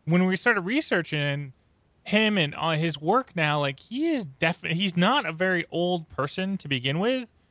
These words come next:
but he's been doing this for seventeen plus years now, and the guy is only, what,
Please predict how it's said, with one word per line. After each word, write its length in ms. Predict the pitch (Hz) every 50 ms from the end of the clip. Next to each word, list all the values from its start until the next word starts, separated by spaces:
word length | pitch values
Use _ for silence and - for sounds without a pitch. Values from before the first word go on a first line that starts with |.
| _ _ _ _ _
but 160 | 185 180 160
he's 240 | 160 220 262 285 302
been 160 | 320 311 254
doing 300 | 180 180 226 262 269 247
this 240 | 220 202 185 - -
for 500 | - - 196 190 185 180 180 175 170 - -
seventeen 840 | 151 - - - 196 196 208 208 202 180 - 202 196 190 190 185 175
plus 340 | - - 190 180 - -
years 320 | 160 165 208 254 262 226 165
now, 460 | 156 156 156 151 151 156 160 160 151 - _ _ _ _ _ _ _ _ _ _
and 180 | - 165 175 170
the 120 | 175 170
guy 280 | 151 160 170 180 196 214
is 160 | 214 185 165
only, 460 | 175 180 202 226 233 214 190 170 143 127 - _ _ _ _ _ _
what, 260 | - 214 208 151 110